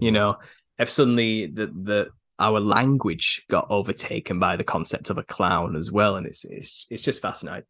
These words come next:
Speaker 1: uh, fascinating. So, um, anyway, before we continue, is it, I'll let you, uh,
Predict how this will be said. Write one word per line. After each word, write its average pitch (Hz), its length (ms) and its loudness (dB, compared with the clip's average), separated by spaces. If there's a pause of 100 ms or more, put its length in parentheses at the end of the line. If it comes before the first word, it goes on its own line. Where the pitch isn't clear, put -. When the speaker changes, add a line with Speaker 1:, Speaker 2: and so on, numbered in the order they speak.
Speaker 1:
uh, 107 140 -8
fascinating. - 600 -12
So, 95 280 -8
um, 101 240 -10 (420)
anyway, 143 220 6
before 143 180 6
we 139 80 10
continue, 101 480 2
is 101 80 -6
it, - 160 -12 (260)
I'll 113 120 -4
let 104 140 -4
you, 101 180 -4
uh, 95 180 -6